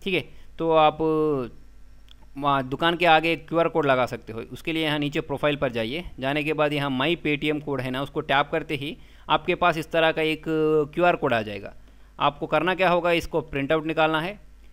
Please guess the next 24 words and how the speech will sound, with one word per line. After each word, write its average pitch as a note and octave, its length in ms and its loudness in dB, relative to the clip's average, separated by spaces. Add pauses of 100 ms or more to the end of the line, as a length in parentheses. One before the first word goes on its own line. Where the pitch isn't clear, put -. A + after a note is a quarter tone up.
(180)
प्रिंट D3+ 200 -4
आउट E3+ 120 2
निकाल E3 260 4
के D#3+ 300 2
आपके D3 280 2
दुकान D3 300 -2
के D3 120 -2
सामने C#3+ 280 0
लगाना C3+ 340 0
है। C#3+ 180 -10 (520)
लगाने D3+ 340 2
के D#3+ 120 0
बाद D#3 260 2
जो C#3+ 160 0
कोई E3+ 200 0
भी E3+ 280 2
बंदा D3 340 2 (480)
आपको C#3+ 300 0
अमाउंट C#3+ 420 0
पे C#3+ 140 2
करना D3 260 2
चाहता C#3 280 0
है B2+ 120 -2
ना, E3+ 160 -4